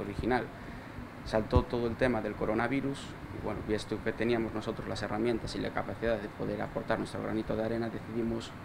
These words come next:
pues, contribuir a la causa creando material primeramente para sanitarios y más adelante, eh,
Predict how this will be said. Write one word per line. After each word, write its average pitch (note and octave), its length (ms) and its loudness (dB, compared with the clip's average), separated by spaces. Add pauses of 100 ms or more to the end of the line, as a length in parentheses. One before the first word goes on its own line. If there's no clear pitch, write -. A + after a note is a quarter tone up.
pues, - 160 -8
contribuir A2+ 600 2 (160)
a G#2+ 100 2
la G#2+ 140 2
causa A2+ 360 0 (680)
creando A2 260 4
material A2 520 2 (240)
primeramente A2+ 580 4
para G#2+ 220 2
sanitarios B2+ 640 2 (680)
y G2+ 40 0
más G2+ 600 0
adelante, A2 520 0
eh, G2+ 400 -4